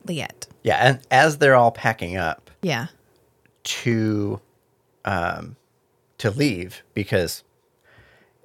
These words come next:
Speaker 2: Duncan implied if he wasn't back by now, it means he was captured.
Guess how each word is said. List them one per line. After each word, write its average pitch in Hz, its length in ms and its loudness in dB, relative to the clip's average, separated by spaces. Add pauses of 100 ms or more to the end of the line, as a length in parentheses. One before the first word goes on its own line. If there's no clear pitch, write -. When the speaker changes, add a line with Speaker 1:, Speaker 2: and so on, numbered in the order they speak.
(200)
Speaker 2:
Duncan 110 520 -6 (100)
implied 123 560 4
if - 100 -8
he 131 120 -2
wasn't 139 300 2
back 147 260 4
by 131 160 4
now, 117 360 2
it - 200 -6
means 98 220 -4
he 110 60 -6
was 85 120 -6
captured. 80 580 -4